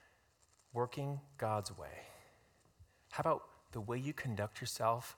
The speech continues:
professionally pleases God. Could you say that? What if Jesus gave you, a, a, like, a performance review for your job? How would that go? I actually have to get that,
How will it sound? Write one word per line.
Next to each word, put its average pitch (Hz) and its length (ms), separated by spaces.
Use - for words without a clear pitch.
professionally 135 880
pleases 104 420
God. - 300
Could 151 160
you 226 60
say - 260
that? 160 240
What 170 120
if 214 140
Jesus 131 320
gave 120 220
you, 117 80
a, 104 260
a, 113 140
like, 107 140
a - 20
performance 98 520
review 80 240
for - 100
your 76 100
job? - 300
How - 260
would 254 120
that 175 220
go? 104 140
I 160 80
actually 147 240
have 139 180
to 117 60
get 95 180
that, - 240